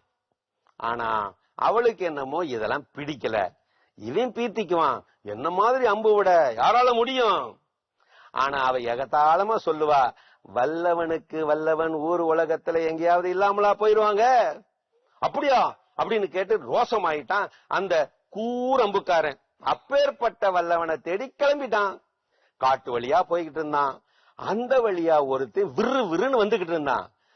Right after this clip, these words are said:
தடுத்து நிறுத்தி கேட்டான். அதுக்கு அவன் சொன்னான், "சூரியன் உதிக்கிற இடத்துக்கு போய்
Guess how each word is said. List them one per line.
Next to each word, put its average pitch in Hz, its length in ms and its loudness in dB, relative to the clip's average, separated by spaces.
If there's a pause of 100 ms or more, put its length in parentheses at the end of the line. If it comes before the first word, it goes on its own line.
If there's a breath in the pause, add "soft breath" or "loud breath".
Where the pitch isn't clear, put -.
(160)
தடுத்து 185 500 -6
நிறுத்தி 151 560 -8
கேட்டான். 160 540 -8 (140 loud breath)
அதுக்கு 175 260 0
அவன் 151 180 0
சொன்னான், 151 640 -2 (200 soft breath)
"சூரியன் 180 920 -2
உதிக்கிற 165 580 -2
இடத்துக்கு 160 960 -2
போய் 160 720 0